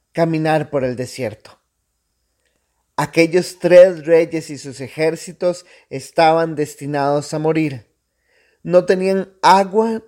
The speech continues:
ni para ellos ni para sus animales. Tal parece que la alianza que formaron fue una de las peores decisiones de su vida.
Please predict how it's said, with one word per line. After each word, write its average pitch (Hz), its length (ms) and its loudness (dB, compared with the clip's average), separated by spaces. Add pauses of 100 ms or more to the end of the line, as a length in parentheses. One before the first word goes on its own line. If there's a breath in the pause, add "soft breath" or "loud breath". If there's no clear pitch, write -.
ni 147 220 -8
para 127 300 -2
ellos 170 440 0
ni 185 140 -4
para 151 260 -2
sus 151 220 -14
animales. 139 760 -8 (1160)
Tal 190 300 4
parece 160 500 -2
que 143 120 -4
la 131 100 0
alianza 143 540 -4
que 156 140 -8
formaron 147 760 -4 (260 loud breath)
fue 160 300 4
una 180 300 0
de 165 100 2
las 143 240 -2
peores 147 480 2
decisiones 135 640 -6
de 127 140 -8
su 127 180 -8
vida. 110 380 -8